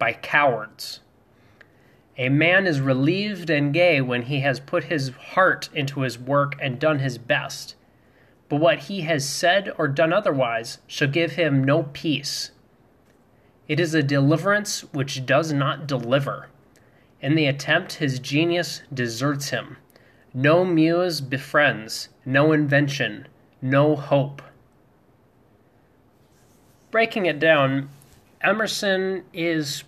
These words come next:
pretty much saying that we will live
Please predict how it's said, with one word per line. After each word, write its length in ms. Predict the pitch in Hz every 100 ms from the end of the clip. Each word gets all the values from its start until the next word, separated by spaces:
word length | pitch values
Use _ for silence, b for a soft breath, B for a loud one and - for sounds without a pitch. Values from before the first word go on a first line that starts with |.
| _
pretty 220 | - 233
much 240 | 214 -
saying 560 | - 160 165 160 143 139
that 340 | 127 110 - b b b b b b _
we 200 | 139 185
will 360 | 190 190 160
live 440 | 135 180 196 175